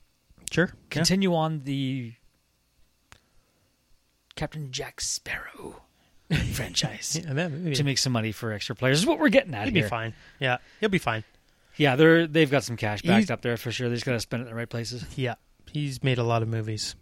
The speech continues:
Speaker 2: And if they're listening to us, which they probably are,
Speaker 1: Uh-huh. Definitely.
Speaker 2: they have our top five things that
Speaker 1: What's your
Speaker 2: Ronnie,
Speaker 1: number one, by the
Speaker 2: Ronnie's
Speaker 1: way?
Speaker 2: gotta do.
Speaker 1: What is your number one thing that Ronnie has to do as the new G M of the Seattle
Speaker 2: He's
Speaker 1: unnamed
Speaker 2: gotta,
Speaker 1: franchise?
Speaker 2: he's gotta get that coffee maker.
Speaker 1: That's an, that's your number one?
Speaker 2: Yeah.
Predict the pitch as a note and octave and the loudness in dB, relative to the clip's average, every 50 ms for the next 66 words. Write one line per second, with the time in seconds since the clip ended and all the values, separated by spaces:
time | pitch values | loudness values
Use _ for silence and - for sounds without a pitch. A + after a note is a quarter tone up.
0 | - _ - - D3 C#3+ - - D3+ C#3+ D3+ F3 - - G3+ E3+ C3 B2 G2 E2+ | -20 _ -6 -4 -4 -2 0 0 2 2 2 0 0 0 -2 -2 -2 -4 -6 -6
1 | F#2+ - - - - _ _ - B2 - C3 A#2 - B2 A#2+ A#2 A#2 A2 G2 F2 | -10 -14 -16 -18 -20 _ _ -16 -12 -10 -12 -10 -6 -6 -6 -6 -6 -8 -10 -10
2 | A2 - _ _ _ _ - C3+ E3 G#3 - - - - - - - _ _ - | -14 -18 _ _ _ _ -2 0 0 0 0 -4 -12 -20 -20 -20 -20 _ _ -8
3 | - C#3+ - D3 B2 A#2 G#2+ - D3+ B2+ A#2+ C3+ C#3 C3+ C3 C3 B2 A#2+ - - | -6 -4 -4 -4 -4 -4 0 0 0 2 2 0 0 0 0 0 0 -2 -2 -4
4 | B2 B2+ - - A#2+ G#2 A2 B2+ - - _ _ _ - - A#2+ B2 B2 G#2+ A#2 | -4 -4 -4 -4 -4 -4 -4 -8 -10 -16 _ _ _ -8 -6 -6 -6 -6 -6 -8
5 | A#2 - _ _ _ _ _ _ _ - - - F3 F3+ - A3+ G#3 F#3+ F3+ F3 | -8 -8 _ _ _ _ _ _ _ -14 0 2 2 4 6 6 8 8 8 8
6 | E3 D3+ D3 D3+ D3 C3 B2 B2 A#2 A#2 A2+ A#2 A2+ G#2+ G2+ G2+ G2+ A#2+ - - | 10 10 10 8 8 8 6 6 6 4 4 2 0 0 -2 -4 -6 -8 -8 -14
7 | - _ _ _ _ - D3+ D#3 C#3 D3 D3 C#3+ C#3 C#3 C3+ C3+ D#3 D#3+ D3 D3 | -20 _ _ _ _ 0 0 2 6 8 8 10 10 10 8 6 4 2 2 4
8 | D3+ D3+ D3+ D3 D3 C#3+ C3+ - C#3+ C#3 C#3 C3+ C#3 C3 B2+ B2+ C3 C3 B2 B2+ | 6 6 6 8 6 6 4 4 4 4 4 2 4 4 2 4 2 2 0 0
9 | B2+ A#2+ - - B2+ A#2 A#2+ A#2+ A#2+ B2 A#2+ - - - - - B2+ A2+ A#2 B2 | -2 -2 -4 -6 -4 -2 0 2 2 0 0 -4 -12 -16 -6 -6 -4 -4 -2 -2
10 | A#2+ A#2+ A2+ A2 A#2+ A#2 A2+ A#2 A#2 A2+ A2 A2 A#2+ A2 - - B2+ A#2 A#2 A#2 | -2 -2 0 0 -2 -2 -2 -2 -2 -4 -2 -4 -6 -4 -2 -2 -2 -2 0 0
11 | B2+ A#2 B2 B2+ C#3 C#3 D3 C#3 A#2+ - - - A#2+ A#2 A2 - A#2 G#2+ - D3 | 0 0 2 4 4 4 4 2 0 -2 -2 -2 -2 -2 -2 -4 -4 0 2 2
12 | B2+ B2+ A#2 A2+ A2+ - A2 G#2 A2+ - - - A2 A2 G2+ A2 G2 F#2 F2+ - | 2 2 0 -2 -6 -6 -8 -12 -10 -12 -10 -8 -8 -6 -6 -8 -8 -8 -10 -12
13 | - - - _ _ _ _ _ _ _ _ _ _ _ D3+ E3 F3 - - F3+ | -14 -16 -18 _ _ _ _ _ _ _ _ _ _ _ 6 6 8 8 10 8
14 | F3 F3+ D#3 D3+ D3+ D#3 D#3+ - F3 D#3+ E3 E3 D#3+ D#3 F3+ A3+ A#3+ D3+ B2 C#3+ | 8 8 8 8 6 8 8 8 8 10 10 10 10 10 8 6 4 0 -2 -2
15 | C#3 | -4